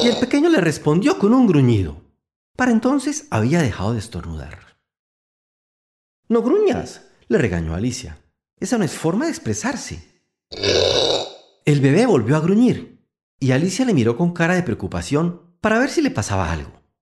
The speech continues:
No había duda de que tenía una nariz muy respingona, mucho más parecida a un hocico que a una verdadera nariz. Además, los ojos se le estaban poniendo demasiado pequeños para ser ojos de bebé.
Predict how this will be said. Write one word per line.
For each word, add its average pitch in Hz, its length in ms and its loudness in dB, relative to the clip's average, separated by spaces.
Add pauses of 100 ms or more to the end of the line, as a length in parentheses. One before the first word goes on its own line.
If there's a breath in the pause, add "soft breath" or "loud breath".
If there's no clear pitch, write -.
(420)
No 101 140 -2
había 127 260 2
duda 214 260 4
de 185 120 0
que 135 100 -2
tenía 151 260 0
una 226 140 2
nariz 214 320 -2
muy 220 340 4
respingona, 95 920 -2 (320)
mucho 269 260 2
más 214 200 0
parecida 156 480 0
a 85 40 0
un 135 140 0
hocico 226 640 -4
que 220 100 2
a - 20 4
una 294 200 2
verdadera 135 400 0
nariz. 78 600 -6 (540)
Además, 98 580 -2 (360)
los 190 240 2
ojos 302 220 0
se 202 80 2
le 160 100 4
estaban 247 480 0
poniendo 185 440 2
demasiado 147 440 0
pequeños 262 460 0
para 180 240 0
ser 254 160 0
ojos 247 240 -2
de 147 100 0
bebé. 92 460 -4